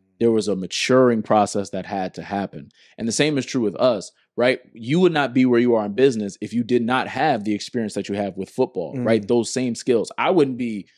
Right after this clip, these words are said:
Speaker 1: nearly the entrepreneur that I am if I did not have the experience I had with
Speaker 2: Amen.
Speaker 1: basketball.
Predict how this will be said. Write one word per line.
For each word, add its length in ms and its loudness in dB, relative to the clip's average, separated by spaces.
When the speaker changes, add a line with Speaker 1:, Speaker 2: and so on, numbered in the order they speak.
Speaker 1:
nearly 800 2
the 120 0
entrepreneur 500 2
that 120 4
I 140 2
am 180 -2
if 140 -6
I 120 2
did 220 -2
not 240 -6
have 260 -2
the 80 -4
experience 360 -8
I 100 -4
had 200 -4
with 100 -8
Speaker 2:
Amen. 180 0
Speaker 1:
basketball. 480 -4